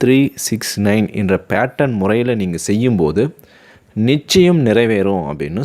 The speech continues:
சொல்லப்படுது. அது எப்படி செய்யணும் அப்படின்னா, விடியற் காலையில் பிரம்ம முகூர்த்தம் அப்படின்னு சொல்லுவாங்க இல்லையா, மனிதனுடைய எண்ண அலைகள்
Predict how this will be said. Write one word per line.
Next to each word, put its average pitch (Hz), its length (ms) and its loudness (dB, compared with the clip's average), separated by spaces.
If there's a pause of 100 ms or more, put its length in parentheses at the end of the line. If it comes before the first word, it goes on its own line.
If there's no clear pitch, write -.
சொல்லப்படுது. - 480 0 (220)
அது 92 100 0 (140)
எப்படி 160 300 0
செய்யணும் 101 300 2
அப்படின்னா, 76 380 -2 (540)
விடியற் 147 400 2 (140)
காலையில் 90 520 0 (260)
பிரம்ம 143 360 2
முகூர்த்தம் 107 580 -4
அப்படின்னு 95 340 -2
சொல்லுவாங்க 80 360 -2
இல்லையா, 82 240 -4 (360)
மனிதனுடைய 147 760 2 (280)
எண்ண 139 300 0 (180)
அலைகள் 127 380 2